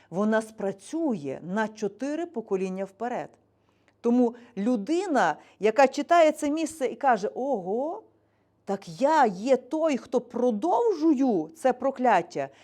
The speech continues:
чи я є той, хто зупиняю це прокляття?» Звичайно, гріх увійшов в нас через Адама, як того, хто був першим. Але що я роблю зі своїм життям? Я зупиняю цю смерть,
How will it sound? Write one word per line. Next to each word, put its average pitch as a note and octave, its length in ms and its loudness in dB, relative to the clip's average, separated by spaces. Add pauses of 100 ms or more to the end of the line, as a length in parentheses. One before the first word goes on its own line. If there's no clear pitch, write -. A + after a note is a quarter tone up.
(160)
чи - 120 -8
я D#4 120 2
є E4+ 120 2
той, F4 200 -2
хто F4 240 -4
зупиняю D#4+ 720 -2
це F3 180 -10
прокляття?» - 680 -16 (480)
Звичайно, A#3+ 760 0
гріх B3 540 -2
увійшов D4 800 -2
в A#3 80 -6
нас A#3+ 440 -4
через C4 400 2
Адама, G#3+ 640 2 (400)
як A#3 220 2
того, D#4+ 320 2
хто D4 180 -8
був B3+ 220 -4
першим. G#3 640 0 (420)
Але C#4 260 6
що - 260 -8
я F#4 300 -2
роблю B3 320 -4
зі A3 140 -8
своїм A3 440 -8
життям? F3+ 540 -4
Я B3+ 240 6
зупиняю D#4 840 -2
цю C4+ 240 -8
смерть, B3 680 0